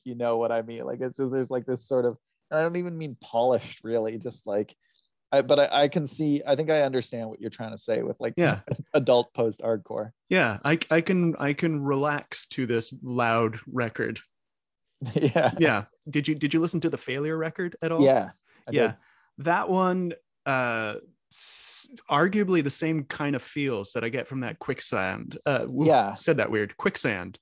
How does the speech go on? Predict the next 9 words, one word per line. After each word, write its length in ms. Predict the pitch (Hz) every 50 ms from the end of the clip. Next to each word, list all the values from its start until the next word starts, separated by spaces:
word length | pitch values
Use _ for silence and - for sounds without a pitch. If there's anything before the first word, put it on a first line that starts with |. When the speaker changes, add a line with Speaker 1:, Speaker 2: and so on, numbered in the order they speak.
| _ _ _ _ - - 185 170
Speaker 2:
There 140 | - 170 170
we 80 | 139 107
go. 240 | 107 110 127 160 156
Speaker 1:
<laughs> 20 | -
Speaker 2:
But, 140 | 160 151 - - -
uh, 360 | - 160 147 147 147 143 139 135 - - - - - - _ _
yeah, 300 | - 180 208 220 170 110
it, 300 | 110 - - 151 147 _ _
it's, 380 | - 156 143 - - - -